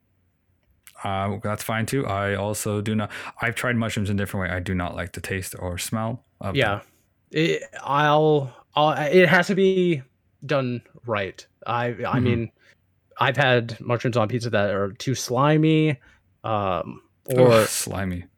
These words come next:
Speaker 2: it, yeah, it's, it's something to do with the texture and, like you said, the smell as well. I'm just not about it.
Speaker 1: Mm-hmm.
Speaker 2: Uh, so I, I could do without it, without mushrooms, but if, if done properly, I might just say whatever and just kinda dive in.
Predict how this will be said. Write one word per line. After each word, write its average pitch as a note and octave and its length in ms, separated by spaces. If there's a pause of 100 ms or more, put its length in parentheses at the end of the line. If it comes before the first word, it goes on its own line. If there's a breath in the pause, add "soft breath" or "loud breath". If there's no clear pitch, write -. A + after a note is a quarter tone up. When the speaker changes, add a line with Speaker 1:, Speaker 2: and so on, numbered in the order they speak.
Speaker 2:
it, D#3 320
yeah, E3 180
it's, D#3 360
it's D#3+ 220
something G3+ 360
to F#3 100
do F#3 100
with D#3 80
the C3 80
texture C3 500
and, B2 260
like A#2+ 180
you B2 120
said, A2+ 180
the G#2 80
smell A2+ 380
as A2+ 160
well. A#2 340 (280)
I'm A#2+ 100
just A#2 160
not G#2+ 160
about G#2 260
it. F#2+ 140
Speaker 1:
Mm-hmm. - 520
Speaker 2:
Uh, G2 180
so G#2 240
I, A2+ 240
I D3+ 180
could E3+ 160
do E3+ 100
without C#3 360
it, F3 240 (520 soft breath)
without C3 300
mushrooms, C#3 360
but G#2 440
if, B2+ 160 (160)
if E3+ 160
done F#3 220
properly, D3+ 720 (600)
I A#2 80
might A2 200 (120)
just - 340 (160)
say F#2+ 280
whatever F#2+ 560
and F#2 100
just F#2+ 200 (100)
kinda G2 260
dive F#2 300
in. F#2 180